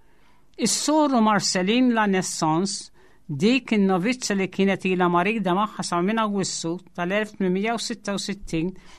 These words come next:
tgħidilna kif. Marie Bernard kienet tobot las u meta saħħitha kienet tippermettila, hija kienet tkun attiva ħafna. Meta kienet tkun tiflaħ,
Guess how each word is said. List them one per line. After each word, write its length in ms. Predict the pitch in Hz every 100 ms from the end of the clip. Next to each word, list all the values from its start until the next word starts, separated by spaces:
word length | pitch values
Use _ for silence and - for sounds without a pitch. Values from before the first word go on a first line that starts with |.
| -
tgħidilna 580 | - 277 214 190 180 175 175
kif. 320 | 185 135 - - - - - - - - - - - - - - - - -
Marie 240 | 170 185
Bernard 720 | 185 196 185 185 175 175 180 180 -
kienet 380 | - 196 185 -
tobot 380 | - 233 220 214
las 300 | 233 180 - - - - - - - - -
u 80 | 247
meta 240 | 277 240
saħħitha 540 | - 175 - 262 254 196
kienet 300 | 233 208 -
tippermettila, 920 | 175 - 220 220 190 - 180 143 151 175 - - - - -
hija 220 | 233 233 220
kienet 340 | - 285 262
tkun 300 | - 208 208
attiva 480 | 247 254 214 180 170
ħafna. 440 | 170 202 - 165 135 - - - - - - - -
Meta 260 | 262 254 240
kienet 380 | - 269 254
tkun 240 | - 233 202
tiflaħ, 540 | 208 - 151 165 175